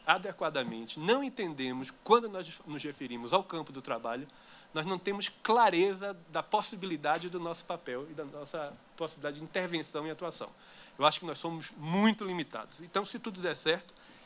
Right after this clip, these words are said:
eu chegarei <laughs> a esse ponto no final e eu vou amarrar com as questões anteriores.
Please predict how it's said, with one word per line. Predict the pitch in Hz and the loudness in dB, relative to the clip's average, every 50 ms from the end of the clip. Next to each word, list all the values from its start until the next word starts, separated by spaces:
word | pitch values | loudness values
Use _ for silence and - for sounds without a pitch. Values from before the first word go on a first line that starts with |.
| - - | -12 -6
eu | - 165 165 | -4 -2 -2
chegarei | - - 202 170 180 165 151 160 160 170 - | -2 -4 -4 -2 -2 -2 -2 -2 -2 -2 -2
<laughs> | - | 0
a | 220 | 0
esse | 175 160 - - - 185 | -2 -2 -2 -4 -6 -8
ponto | - - - - - 185 175 175 180 | -8 -6 -6 -2 0 0 0 0 -2
no | 170 165 170 | -6 -6 -6
final | - - 202 175 165 160 190 - - - - - - - - - | -6 -6 -4 0 2 2 2 2 -2 -8 -18 -18 -18 -10 -2 2
e | 180 | 2
eu | 180 | 4
vou | 170 196 190 | 6 6 4
amarrar | 185 185 180 165 147 139 143 151 160 170 - - - - - - - - | 6 8 6 6 6 6 4 4 4 4 0 -10 -16 -16 -16 -16 -6 0
com | - | 0
as | 175 165 | 0 0
questões | - - 160 147 - - 165 151 147 | 0 -2 -2 -2 -2 -4 -4 -2 -2
anteriores. | 165 160 147 170 160 147 113 107 98 95 95 | -2 -2 0 2 2 2 0 -4 -8 -10 -12